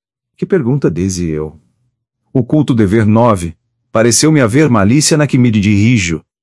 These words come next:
Não respondi. A irmã de Domiciano depositava em mim a mais plena confiança.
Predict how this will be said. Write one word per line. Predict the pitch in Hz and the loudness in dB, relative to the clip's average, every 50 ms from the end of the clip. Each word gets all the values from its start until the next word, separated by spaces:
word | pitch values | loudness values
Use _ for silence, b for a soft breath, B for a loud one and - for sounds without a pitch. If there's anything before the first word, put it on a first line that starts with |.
| _ _ _ _ _ _ _ - | _ _ _ _ _ _ _ -2
Não | 107 110 98 | 0 0 2
respondi. | 107 98 - - 110 107 98 101 101 92 - _ _ _ _ _ _ _ _ _ b b | 0 0 0 0 0 0 0 0 0 -2 -4 _ _ _ _ _ _ _ _ _ b b
A | b 127 | b 0
irmã | 127 147 170 175 | 2 2 2 2
de | 160 | 2
Domiciano | 156 156 151 135 - - 135 135 135 | 2 2 0 0 0 2 2 2 2
depositava | 117 123 117 101 101 90 - 113 117 120 120 123 123 | 2 0 0 0 0 0 0 0 2 2 2 2 2
em | 113 98 | 2 2
mim | 101 113 123 135 | 2 2 2 2
a | 123 104 | 2 2
mais | 101 110 120 - - | 2 2 0 0 -2
plena | - 120 113 117 113 107 | 0 0 2 2 2 0
confiança. | 110 123 120 - - 123 113 101 95 98 - - - - | 0 0 -2 0 0 0 2 2 2 0 0 -2 -4 -8